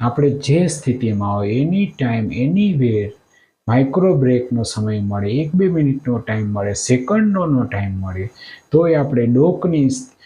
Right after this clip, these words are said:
બધી જ કસરત અલગ અલગ સ્થિતિમાં બેઠા બેઠા કરી શકશું, ઊભા ઊભાય કરી શકશું. એના માટે કોઈ સૂવાની જરૂર નથી.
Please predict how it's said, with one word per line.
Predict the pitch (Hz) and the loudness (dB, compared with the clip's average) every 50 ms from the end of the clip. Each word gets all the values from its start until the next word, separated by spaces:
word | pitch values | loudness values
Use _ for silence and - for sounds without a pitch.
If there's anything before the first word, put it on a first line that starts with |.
| - - _ _ | -20 -20 _ _
બધી | 139 127 120 127 - 180 185 | -4 -2 -2 0 0 0 0
જ | 180 - - | 0 -2 -2
કસરત | - 120 - - - 123 113 110 - 120 | -2 -2 -2 -2 -2 -2 -2 -2 0 -2
અલગ | 123 147 170 180 170 175 | 0 0 0 0 0 2
અલગ | 160 147 143 143 | 2 2 0 0
સ્થિતિમાં | 143 - - 123 117 - 120 117 113 113 110 110 110 | -4 -6 -6 -6 -4 -2 -2 -2 0 0 -2 0 0
બેઠા | 117 117 - - 160 | 0 -2 -2 -2 -2
બેઠા | 160 165 160 160 165 160 151 | -2 -2 -2 0 0 -2 -2
કરી | 151 139 135 135 127 | -2 -2 -2 -2 -4
શકશું, | - - 120 - - - - 127 | -6 -8 -10 -10 -8 -4 -2 -2
ઊભા | 123 113 110 131 147 | 0 0 0 0 0
ઊભાય | 165 170 170 165 175 165 160 | 0 0 0 0 0 0 0
કરી | 165 143 131 131 127 | 0 -2 -2 -2 -2
શકશું. | 123 - 127 113 - - - 127 | -4 -6 -10 -10 -8 -4 -2 -2
એના | 123 123 123 123 | 0 0 0 0
માટે | 120 117 110 - 110 | -2 -2 -2 -4 -4
કોઈ | 107 - - - 98 101 101 - | -6 -6 -4 -2 0 0 0 0
સૂવાની | - - - 127 127 127 123 123 123 117 | -2 -2 0 0 2 2 2 2 2 0
જરૂર | 113 - 110 110 113 113 | 0 -2 -2 -2 -2 -2
નથી. | 110 110 107 107 - - - 110 110 123 | -2 -2 -4 -4 -6 -10 -10 -8 -8 -8